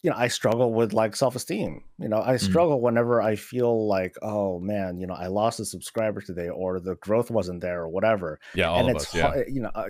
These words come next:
Speaker 1: yeah, I, I, I struggle with that. It's, it's so, it's such a downer whenever I,
Speaker 2: Yeah.
Speaker 1: uh, see that sort of stuff because I'll, I'll see either, oh, the, the, the subs, um, either dropped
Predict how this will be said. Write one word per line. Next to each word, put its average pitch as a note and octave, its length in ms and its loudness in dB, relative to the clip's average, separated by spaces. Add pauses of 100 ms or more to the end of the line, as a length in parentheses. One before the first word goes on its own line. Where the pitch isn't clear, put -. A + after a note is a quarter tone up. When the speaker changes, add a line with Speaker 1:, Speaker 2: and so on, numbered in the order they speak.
Speaker 1:
yeah, A#2+ 160 -2
I, G#2+ 80 -2
I, G2+ 280 0
I - 40 0
struggle G#2 440 0
with C#2+ 120 -10
that. - 220 -12
It's, - 260 -12
it's F2 240 -10
so, A2+ 720 2
it's G2+ 180 -8
such C#3 220 0
a B2 40 -2
downer F#2 680 -4
whenever F#2 440 -2
I, E2+ 140 -2
Speaker 2:
Yeah. E2 180 0 (420)
Speaker 1:
uh, F2+ 220 0
see D3 220 -2
that G2+ 180 0
sort F2 180 -4
of E2 60 -6
stuff F2+ 220 -6
because G#2+ 240 -2
I'll, F#2+ 280 2
I'll F#2+ 200 2
see G#2+ 200 -2
either, F2+ 360 -2
oh, F#2+ 420 2 (300)
the, E2+ 300 -2
the, E2+ 240 -4
the F2+ 80 -10
subs, G2 460 0 (100)
um, D#2 520 -6 (340)
either F2 440 -2 (100)
dropped C3 560 0